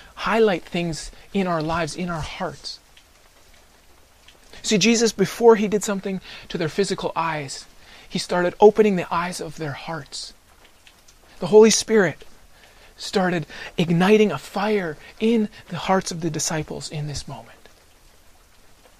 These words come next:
Now, I want to ask you today, how is your heart? With everything that's going on, how is your heart? See, in the Psalms it says that his word is a lamp unto my feet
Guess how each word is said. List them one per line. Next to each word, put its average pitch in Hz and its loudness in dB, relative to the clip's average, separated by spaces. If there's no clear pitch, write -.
Now, 185 -4
I 180 0
want 180 0
to 180 0
ask 185 -6
you 196 -6
today, 180 -4
how 190 -4
is 175 -2
your 156 -2
heart? 135 -12
With 196 -2
everything 226 2
that's 208 -4
going 196 -4
on, 170 -6
how 226 0
is 190 -2
your 180 -4
heart? - -14
See, - -10
in 196 0
the 175 -2
Psalms 196 -2
it 160 -6
says 170 -8
that 160 -6
his 165 -8
word 165 -6
is 160 -8
a 151 -8
lamp 147 -6
unto 156 -14
my 143 -12
feet - -16